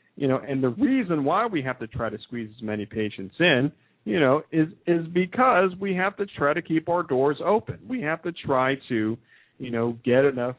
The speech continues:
patients to, you know, pay the phone bill, you know, to pay our employees, you know, benefits. I mean, that's what it is, you know, and,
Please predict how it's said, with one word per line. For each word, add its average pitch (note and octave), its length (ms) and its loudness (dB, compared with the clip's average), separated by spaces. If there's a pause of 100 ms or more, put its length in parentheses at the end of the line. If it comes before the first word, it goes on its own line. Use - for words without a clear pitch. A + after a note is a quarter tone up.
(140)
patients B2 480 -8 (180)
to, A#2 360 -4 (220)
you C3+ 120 -6
know, C3 140 0
pay B2 260 -2
the E3 120 -6
phone B3+ 320 0
bill, A2 260 -2 (280)
you C3+ 100 -6
know, C#3 100 2 (100)
to C3 80 0
pay C#3+ 400 0
our B2+ 400 0
employees, C#3 840 -2 (560)
you C#3+ 100 -6
know, D#3+ 180 0
benefits. C#4+ 600 0 (240)
I E3 60 -4
mean, G#3 260 -2
that's G3 240 2
what F#3+ 180 2
it G#3+ 140 0
is, - 320 -2
you B2+ 80 2
know, C3 120 2
and, C3+ 340 4